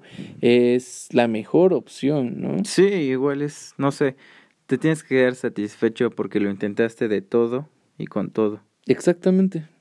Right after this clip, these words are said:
Speaker 2: Pues sí, yo creo que esto ha sido todo hasta hoy. Eh, mm,
Speaker 1: Un buen
Speaker 2: estoy,
Speaker 1: tema.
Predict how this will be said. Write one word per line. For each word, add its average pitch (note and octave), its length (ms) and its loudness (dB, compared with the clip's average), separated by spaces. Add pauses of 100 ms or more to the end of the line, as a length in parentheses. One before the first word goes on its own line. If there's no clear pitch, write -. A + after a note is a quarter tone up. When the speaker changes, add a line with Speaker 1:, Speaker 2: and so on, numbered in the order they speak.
(920)
Speaker 2:
Pues B2+ 160 -4
sí, D#3+ 160 -6 (1000)
yo C#3 180 6
creo C3+ 160 0
que A2+ 380 2 (760)
esto A#2 380 2
ha A2 100 2
sido G#2+ 460 0 (100)
todo G#2+ 300 2
hasta G#2 280 -2
hoy. D3+ 300 2 (920)
Eh, G#2 680 2 (800)
mm, A#2+ 560 -4
Speaker 1:
Un G3 140 4
buen F#3 160 4
Speaker 2:
estoy, D#3+ 120 6
Speaker 1:
tema. B2+ 300 2